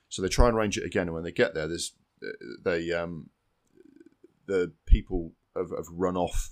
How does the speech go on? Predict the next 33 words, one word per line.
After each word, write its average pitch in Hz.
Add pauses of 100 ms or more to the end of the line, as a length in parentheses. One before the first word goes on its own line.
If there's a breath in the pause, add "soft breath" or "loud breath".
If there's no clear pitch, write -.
for -
some 78
reason 80
'cause 85
they 90
think 92
it's 92
people 87
who've 80
come 82
to 80
arrest 92
them. - (600)
Why 98
are -
people 110
coming 101
to 101
arrest 110
them? - (160)
Because 80
they're 76
crooked. -
They're 78
rich, 87
but -
they're 71
crooked -
on 67
the 73
side, -
right? - (720 soft breath)
Um, 90